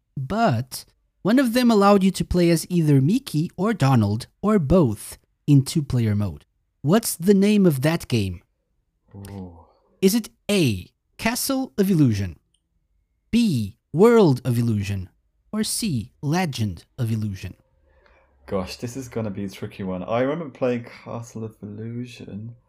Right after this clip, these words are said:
Speaker 2: but for some reason I don't think it had, maybe it did. Gosh, it's difficult to say. So it's Castle of Illusion, World of Illusion. God, everything sounds the same. <laughs>
Speaker 1: Or Legend of Illusion.
Speaker 2: Hmm.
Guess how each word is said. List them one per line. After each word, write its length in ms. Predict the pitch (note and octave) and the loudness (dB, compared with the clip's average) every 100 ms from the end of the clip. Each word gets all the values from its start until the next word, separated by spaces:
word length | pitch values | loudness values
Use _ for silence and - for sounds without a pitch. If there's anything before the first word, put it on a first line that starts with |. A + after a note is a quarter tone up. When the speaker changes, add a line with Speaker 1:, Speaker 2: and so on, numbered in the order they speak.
| _ _ _ | _ _ _
Speaker 2:
but 140 | - _ | -20 _
for 100 | - | -20
some 340 | - F3+ G3 | -14 -10 -8
reason 240 | G#3 F#3 - | -8 -10 -12
I 80 | C#3 | -12
don't 340 | - E3 A#3 | -8 -8 -8
think 420 | - C3 B2 A#2+ _ _ - | -10 -8 -8 -10 _ _ -14
it 160 | A#2+ A#2 | -14 -14
had, 460 | A2+ C3+ D#3 D3 _ _ _ - | -16 -14 -14 -16 _ _ _ -20
maybe 280 | B2 - | -20 -20
it 60 | - _ | -20 _
did. 340 | F3+ G3 A2 _ _ _ _ _ - | -16 -16 -18 _ _ _ _ _ -20
Gosh, 480 | - D3+ - - _ _ | -16 -16 -16 -20 _ _
it's 120 | - | -16
difficult 440 | C3+ - - - - | -16 -16 -20 -20 -20
to 60 | |
say. 440 | A#2 B2+ A#2+ A2 A#2 _ _ _ _ _ _ | -16 -12 -10 -12 -14 _ _ _ _ _ _
So 140 | A#2+ | -10
it's 140 | A2+ - | -10 -12
Castle 500 | - C#3+ G#3 C3 B2 | -8 -6 -6 -8 -8
of 120 | A2+ | -8
Illusion, 840 | G#2 G2+ G2 A2+ A#2 C#3 E3 - A2 | -8 -8 -10 -12 -10 -10 -14 -18 -2
World 320 | C3+ D3 B2+ | 2 2 2
of 120 | A#2 | -4
Illusion. 680 | G#2 F#2 F#2+ G#2 A#2+ E3 F#3+ _ _ | -4 -6 -8 -10 -12 -10 -14 _ _
God, 220 | G#2+ F#2+ - - | -6 -6 -10 -6
everything 260 | A#2+ C#3 | -4 -2
sounds 200 | - G#2+ | -4 -4
the 60 | F#2+ | -4
same. 360 | - G#2+ G2+ - D3 | -4 -2 -4 -6 -6
<laughs> 160 | D3 C#3+ | -4 2
Speaker 1:
Or 180 | D#3+ D3+ | 4 6
Legend 440 | D3+ F#3+ - A#2 | 4 2 2 0
of 120 | G2+ G2+ | 0 -2
Illusion. 400 | G2+ F#2+ F#2+ - _ _ _ _ _ _ _ | -4 -6 -8 -10 _ _ _ _ _ _ _
Speaker 2:
Hmm. 480 | A2+ A2 G2+ G2 | -12 -10 -6 -6